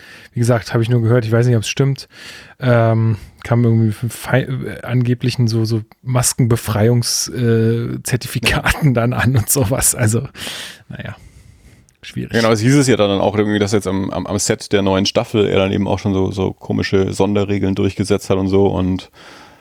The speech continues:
Speaker 2: ja, ich kann mir schon vorstellen, dass natürlich dann auch eine, eine Produktion sagt, gerade jetzt auch in der aktuellen Situation, wir arbeiten lieber nicht mit dir, bevor du uns jetzt hier auch noch schwierig machst. Es ist schon schwierig genug, überhaupt gerade was zu drehen. Wir brauchen nicht noch einen am Set, der es noch schwieriger macht.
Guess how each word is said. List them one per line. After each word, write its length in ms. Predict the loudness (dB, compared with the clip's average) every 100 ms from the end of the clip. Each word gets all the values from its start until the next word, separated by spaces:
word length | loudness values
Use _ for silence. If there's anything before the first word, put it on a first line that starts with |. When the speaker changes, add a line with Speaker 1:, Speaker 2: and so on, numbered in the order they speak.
| _
Speaker 2:
ja, 60 | -2
ich 60 | 0
kann 100 | 0
mir 80 |
schon 80 | -2
vorstellen, 300 | -2 0 2
dass 100 | 2
natürlich 240 | 2 0 0
dann 140 | 0
auch 340 | 2 0 -4
eine, 320 | -2 0 0 -6
eine 120 | -6 -6
Produktion 440 | 0 0 2 0
sagt, 260 | 2 0 0
gerade 140 | 0
jetzt 140 | 2
auch 80 | 2
in 60 | 2
der 100 | 2
aktuellen 240 | 2 0
Situation, 560 | 0 2 0 2 0 2
wir 120 | 2
arbeiten 260 | 2 0 0
lieber 200 | 0 2
nicht 220 | 2 0
mit 120 | 0
dir, 140 | 2
bevor 240 | 2 0 0
du 60 |
uns 100 | 0
jetzt 140 | -4 -2
hier 100 | -2
auch 40 |
noch 40 | -2
schwierig 340 | -2 0 0
machst. 160 | 0 -2
Es 60 | 0
ist 40 |
schon 140 | -2
schwierig 280 | 0 0 0
genug, 260 | 2 0 2
überhaupt 320 | 0 0 -2
gerade 180 | -2 0
was 220 | 0 0
zu 100 | -6
drehen. 260 | -4 0 2
Wir 80 | 2
brauchen 320 | 0 2 2
nicht 120 | 4
noch 100 | 2
einen 260 | 2 0 0
am 120 | 0
Set, 200 | -2 0
der 100 | -2
es 60 |
noch 160 | 0 -2
schwieriger 480 | -4 -2 -2 -2 -4
macht. 340 | -6 -10 -14